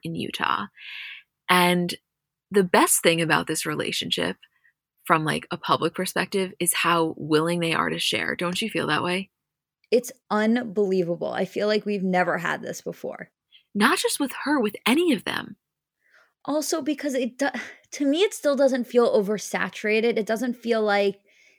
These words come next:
Speaker 2: I'm getting so much of it that I'm sick of it. It's like every single post that either one of them puts up, I'm so excited and so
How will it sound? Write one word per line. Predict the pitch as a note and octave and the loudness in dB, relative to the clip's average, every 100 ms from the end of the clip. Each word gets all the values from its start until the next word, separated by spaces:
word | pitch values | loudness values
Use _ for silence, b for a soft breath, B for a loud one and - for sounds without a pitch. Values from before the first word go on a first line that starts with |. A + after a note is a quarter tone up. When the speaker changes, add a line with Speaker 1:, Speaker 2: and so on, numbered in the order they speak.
| b _ _ _ _ | b _ _ _ _
Speaker 2:
I'm | A3 G#3 | 2 4
getting | G#3 G#3 | 4 2
so | G#3 G#3+ G3 | 0 2 4
much | G3 G3 | 2 2
of | F#3+ | 0
it | F#3 | 4
that | F#3 | 2
I'm | F3+ | 2
sick | - F#3 G#3+ | 0 -2 0
of | A#3 | 0
it. | |
It's | A3+ A3+ | 0 -2
like | G#3 - | -2 4
every | A3 A#3 C4 | 4 6 2
single | A#3+ G#3+ G#3 | 2 0 0
post | - F3+ G#3 - | 2 2 4 2
that | G#3 G#3 | 0 2
either | F#3+ G3 | 2 2
one | F#3 | 2
of | F3+ | 2
them | F3+ F3+ | 2 0
puts | - F#3+ - | -2 -4 0
up, | F3 A3+ | 2 2
I'm | - G3 F#3+ F#3 | 2 2 2 -2
so | - F#3+ F#3+ | 0 4 4
excited | G#3 - - F#3+ F#3 G3+ F#3+ | 4 -4 2 4 6 4 2
and | F3 F#3+ | 2 -2
so | - - F#3 F3+ F#3 F#3 | -2 2 4 6 6 4